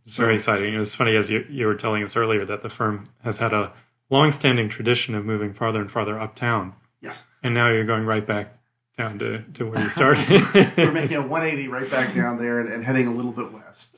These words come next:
Speaker 2: So, um, yeah, it, it's, it's, that's something that I have thought about 'cause it has been a, this progression uptown.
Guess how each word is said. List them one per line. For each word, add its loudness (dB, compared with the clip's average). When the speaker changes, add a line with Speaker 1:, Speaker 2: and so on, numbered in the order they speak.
Speaker 2:
So, -16
um, -12
yeah, 6
it, 0
it's, 2
it's, -8
that's -4
something 2
that 2
I -2
have 0
thought 0
about -4
'cause -10
it -4
has -8
been -8
a, -4
this -16
progression -2
uptown. -4